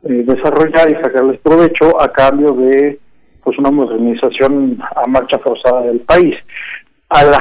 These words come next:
gente no, pues, no, no, no es difícil, eh, acostumbrarse, ¿no?, a tener acceso a cosas que antes no se tenían. Entonces, eh, el, el desarrollo económico del país es, es grande, todos los años ha también,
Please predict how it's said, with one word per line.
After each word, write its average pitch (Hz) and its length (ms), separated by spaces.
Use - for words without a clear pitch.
gente 190 580
no, 151 640
pues, 120 140
no, 151 360
no, 156 160
no 170 160
es 175 60
difícil, 165 580
eh, 123 360
acostumbrarse, 139 840
¿no?, 131 100
a 143 100
tener 135 220
acceso 139 340
a 135 40
cosas - 320
que 143 100
antes 131 180
no 143 160
se - 160
tenían. 151 440
Entonces, 135 500
eh, 131 400
el, 120 680
el 131 120
desarrollo 135 340
económico 143 480
del 123 100
país 131 260
es, 143 120
es 127 180
grande, 165 560
todos 147 160
los 139 220
años 147 320
ha 139 180
también, 135 480